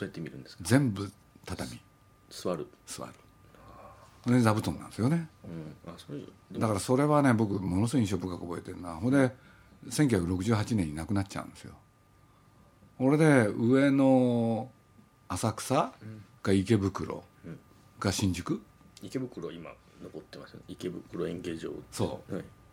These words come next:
Speaker 2: で、一時上野もなくなって、
Speaker 1: うん。
Speaker 2: 池袋もなくなって、それが復活したんですよね、あれ。
Speaker 1: うん。
Speaker 2: だから僕ね、自分の
Speaker 1: あ、そう。
Speaker 2: 時間が許せば、そういうとこ行くの好きなんですよ。
Speaker 1: うん。あー。
Speaker 2: だから末広亭は割と好きですよね。
Speaker 1: うん。
Speaker 2: あ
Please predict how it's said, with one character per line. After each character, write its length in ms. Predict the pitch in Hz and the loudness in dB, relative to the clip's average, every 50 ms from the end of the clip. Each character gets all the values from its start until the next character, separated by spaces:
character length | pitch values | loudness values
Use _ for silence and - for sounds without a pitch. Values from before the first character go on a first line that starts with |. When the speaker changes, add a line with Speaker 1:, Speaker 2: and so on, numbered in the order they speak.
| - - - | -16 -4 2
Speaker 2:
で、 100 | 131 131 | 4 4
一 140 | 120 117 - | 4 4 2
時 480 | 196 185 185 196 185 180 165 160 151 143 | 2 4 6 6 8 8 8 6 6 6
上 220 | 139 135 156 165 | 4 4 4 4
野 80 | 160 156 | 2 2
も 140 | 156 151 147 | 2 4 4
な 120 | 143 139 | 4 2
く 120 | - 151 143 | 2 2 4
な 140 | 143 139 | 4 2
っ 40 | 131 | 2
て、 160 | - - - | -2 -4 -4
Speaker 1:
う 40 | 101 | -2
ん。 260 | 104 98 85 101 107 - - - - 101 95 | -2 -2 -2 -4 -6 -10 -16 -20 -16 -8 -6
Speaker 2:
池 180 | 113 110 135 127 | 0 4 4 4
袋 280 | 131 131 131 131 113 | 4 4 2 2 2
も 120 | 95 87 87 | 2 2 0
な 120 | 90 87 | -2 -2
く 80 | 90 95 | -2 -2
な 140 | 92 95 | -2 -2
っ 40 | 92 | -2
て、 140 | - - 82 | -4 -6 -8
そ 140 | - - 131 | -2 0 2
れ 60 | 143 | 4
が 100 | 139 127 | 4 2
復 140 | - - - | 0 -2 -2
活 180 | 220 226 - | -2 -2 -2
し 40 | - | 0
た 100 | - 190 | 0 0
ん 20 | 135 | 0
で 60 | - | 0
す 40 | - | -2
よ 100 | 76 80 | -4 -2
ね、 60 | 104 | 0
あ 140 | 113 98 78 | 0 0 -2
れ。 60 | 76 - - - - - - - _ _ - - - - - - - - - - - - - | -6 -10 -14 -18 -20 -20 -20 -20 _ _ -20 -20 -20 -20 -20 -20 -20 -20 -20 -20 -20 -14 -10
Speaker 1:
う 40 | 113 | -4
ん。 60 | 117 | 0
Speaker 2:
だ 0 | |
か 60 | 160 | 2
ら 40 | 156 | 4
僕 220 | 151 196 190 156 127 | 6 6 8 8 8
ね、 240 | 120 117 117 117 | 8 8 6 6
自 160 | 117 117 139 151 | 4 2 2 4
分 280 | 202 196 202 202 202 196 | 4 4 4 4 2 4
の 160 | 196 190 185 | 4 2 2
Speaker 1:
あ、 40 | 175 | 2
そ 40 | |
う。 20 | 151 | 0
Speaker 2:
時 140 | 143 160 156 | -2 0 2
間 200 | 185 180 180 185 | 2 2 4 4
が 100 | 180 175 | 6 6
許 220 | 170 165 185 185 | 6 6 6 4
せ 200 | - - 147 131 | 4 4 4 4
ば、 380 | 117 143 147 135 113 95 87 85 | 6 6 6 6 6 4 2 0
そ 140 | - 151 | 0 2
う 20 | 139 | 2
い 20 | |
う 40 | 143 | 4
と 20 | |
こ 80 | 131 101 | 4 2
行 60 | 85 | 2
く 80 | 95 92 | 2 -2
の 60 | 82 | -4
好 100 | - - | -4 -2
き 80 | - 151 | 0 0
な 80 | 98 | 0
ん 40 | 78 | 0
で 40 | 69 - | -2 -8
す 40 | - | -12
よ。 60 | 78 - - - - - - - - 82 | -14 -14 -14 -20 -20 -20 -20 -20 -18 -16
Speaker 1:
う 40 | 82 | -14
ん。 20 | |
あ 40 | 82 | -12
ー。 20 | |
Speaker 2:
だ 40 | 82 | -12
か 40 | 78 78 78 - - - | -12 -12 -14 -12 -2 -2
ら 60 | 131 | 0
末 200 | - - 185 208 | 4 6 6 6
広 220 | 196 220 220 208 - | 8 6 4 4 6
亭 280 | 214 208 208 202 196 | 6 6 8 8 8
は 280 | 196 196 190 185 180 165 | 10 10 10 8 8 8
割 160 | 151 151 143 | 6 6 6
と 80 | - 135 | 4 -2
好 80 | - - | -2 0
き 80 | 175 | 0
で 60 | 131 | 0
す 60 | 98 - | 0 -2
よ 80 | 80 | -6
ね。 420 | - 92 104 95 87 87 87 85 92 - - - - - | -4 -2 0 0 0 -4 -8 -12 -14 -16 -20 -20 -14 -12
Speaker 1:
う 40 | 104 | -10
ん。 420 | 101 98 98 95 95 92 92 87 87 87 | -8 -8 -8 -8 -8 -8 -8 -10 -10 -12
Speaker 2:
あ 280 | - 95 90 90 90 87 | -10 -10 -10 -10 -10 -12